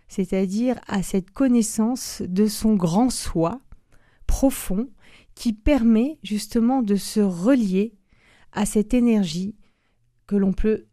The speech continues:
appeler l'énergie divine, qui anime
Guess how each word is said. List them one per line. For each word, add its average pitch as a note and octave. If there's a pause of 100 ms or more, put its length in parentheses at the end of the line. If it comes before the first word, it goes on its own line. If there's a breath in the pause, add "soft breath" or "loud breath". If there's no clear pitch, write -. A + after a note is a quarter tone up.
appeler G#3
l'énergie F#3+
divine, G3 (460 soft breath)
qui - (100)
anime C4